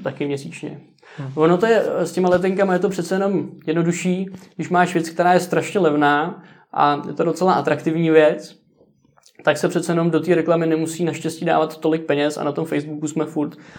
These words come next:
Speaker 1: dost atraktivní i pro lidi, který, nebo respektive jsme pro Facebook atraktivní, eh, a zobrazujeme se i osmdesát až sto procent všem fanouškům na Facebooku, což je docela unikátní.
Speaker 2: Hmm.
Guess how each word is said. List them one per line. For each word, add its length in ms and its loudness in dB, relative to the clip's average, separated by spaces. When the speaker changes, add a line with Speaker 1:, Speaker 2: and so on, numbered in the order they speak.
Speaker 1:
dost 140 -8
atraktivní 580 0
i 40 -2
pro 160 0
lidi, 200 2
který, 400 -2
nebo 220 4
respektive 440 0
jsme 120 -4
pro 140 -4
Facebook 380 -2
atraktivní, 760 0
eh, 40 -4
a 100 0
zobrazujeme 640 4
se 280 4
i 340 -2
osmdesát 800 0
až 120 -6
sto 180 -2
procent 460 -2
všem 240 -4
fanouškům 440 0
na 60 -2
Facebooku, 420 -6
což 220 -14
je 40 -14
docela 260 -4
unikátní. 680 -8
Speaker 2:
Hmm. 180 -8